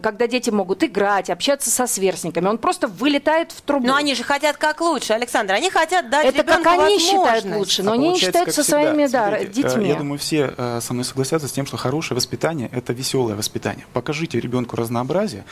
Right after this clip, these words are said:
Speaker 3: и пусть он сам
Speaker 1: Сам
Speaker 3: возьмет
Speaker 1: выберет,
Speaker 3: с той
Speaker 1: конечно.
Speaker 3: скоростью, которая соответствует его способностям и желаниям. Ни в коем случае нельзя принуждать. Вот, э, к вопросу о психологе со щадящей методикой, да?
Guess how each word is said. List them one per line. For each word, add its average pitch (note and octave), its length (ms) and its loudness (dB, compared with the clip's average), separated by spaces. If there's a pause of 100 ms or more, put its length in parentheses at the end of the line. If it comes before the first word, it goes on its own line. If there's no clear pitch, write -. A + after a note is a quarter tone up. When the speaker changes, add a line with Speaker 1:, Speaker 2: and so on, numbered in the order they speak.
(140)
Speaker 3:
и - 40 -8
пусть F3+ 180 -4
он D#3 80 -2
сам D#3+ 220 0
Speaker 1:
Сам A#2+ 40 -6
Speaker 3:
возьмет C#4+ 320 0
Speaker 1:
выберет, A3+ 420 0
Speaker 3:
с - 20 -12
той C#4+ 140 2
Speaker 1:
конечно. C4+ 180 2
Speaker 3:
скоростью, E3 440 -2 (420)
которая C#3+ 380 0
соответствует B2+ 600 -6
его A#2+ 100 -4
способностям B2+ 680 -2
и B2 40 -2
желаниям. B2 500 -2
Ни C3 80 -2
в - 80 -10
коем F#3 220 0
случае F3 340 -2
нельзя C#3 200 0
принуждать. C#3 500 -4
Вот, A#2 100 -8 (380)
э, A2+ 160 -2 (120)
к - 60 -12
вопросу D3+ 400 -4
о B2 60 0
психологе B2 640 -2
со A2+ 160 -4
щадящей B2+ 480 -2
методикой, A#2+ 440 -6
да? C3+ 160 -2